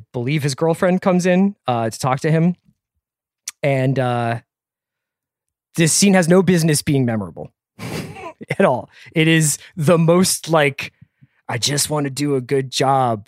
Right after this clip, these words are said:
And it's like, "Oh, really? 'Cause I bet you're not gonna do a good job if I, <laughs> if I know Marvel movies." And, uh, this is just one of those things that if we could explain it, Sean and I would be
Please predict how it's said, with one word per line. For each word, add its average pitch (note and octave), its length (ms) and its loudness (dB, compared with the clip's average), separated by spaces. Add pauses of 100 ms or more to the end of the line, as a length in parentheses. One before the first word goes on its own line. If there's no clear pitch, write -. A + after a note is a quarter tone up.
(120)
And A2+ 240 -2
it's - 100 -10
like, A2+ 140 -6
"Oh, C3+ 180 0
really? E3 400 2
'Cause D3+ 220 0
I C#3+ 80 2
bet D#3+ 200 2
you're E3+ 120 4
not G3 200 4
gonna D#3 160 2
do C#3+ 200 0
a C#3+ 40 2
good C3+ 220 -2
job C#3+ 300 2
if C3+ 160 0
I, C3+ 80 2
<laughs> C#3+ 240 2
if D#3 200 0
I D#3 120 4
know E3 200 4
Marvel F3+ 360 4
movies." D3+ 260 0 (680)
And, E3+ 480 4 (280)
uh, D3 360 4 (560)
this F#3 200 2
is B3+ 80 0
just B3 180 2
one A#3 120 4
of G#3+ 40 6
those G#3 200 4
things F3 400 2
that B2+ 220 -2 (160)
if D#3 220 -4
we D#3+ 120 0
could D3+ 180 -2
explain D#3 520 0
it, F3+ 140 2
Sean C#3+ 220 2
and C#3+ 120 2
I C#3+ 100 4
would C#3 180 0
be B2 260 -2